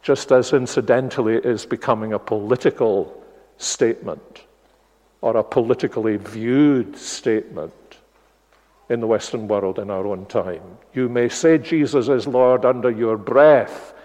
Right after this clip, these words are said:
but you may not behave as though Jesus is Lord, because that's a political statement.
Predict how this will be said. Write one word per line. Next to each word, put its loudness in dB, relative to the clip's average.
but 2
you 0
may 2
not 2
behave 6
as 2
though 2
Jesus -2
is 2
Lord, 4
because 4
that's 6
a 8
political 6
statement. -2